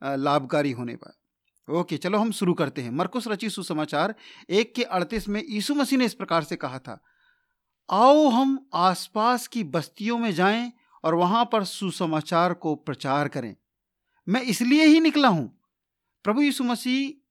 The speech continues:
क्यों निकले थे, प्रभु यीशु मसीह क्यों आए थे? वो सुसमाचार को प्रचार करने के लिए आए थे।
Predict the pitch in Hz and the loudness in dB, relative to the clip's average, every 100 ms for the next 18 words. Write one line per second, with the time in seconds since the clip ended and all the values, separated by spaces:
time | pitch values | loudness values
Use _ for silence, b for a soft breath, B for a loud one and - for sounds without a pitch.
0 | - 240 311 311 285 277 269 277 302 _ | -2 2 4 2 0 -2 -4 -8 -12 _
1 | 185 202 226 233 226 240 - 196 262 262 | -2 -2 -2 -2 -4 -6 -2 0 4 4
2 | 254 247 269 - b b b 151 208 - | 4 0 -6 -10 b b b 2 2 2
3 | 202 202 180 175 190 190 196 208 190 156 | -4 -2 -2 0 2 2 2 -4 -6 -8
4 | 143 147 165 165 147 139 131 127 123 117 | 0 4 4 2 -4 -4 -6 -8 -8 -8
5 | 113 - | -12 -18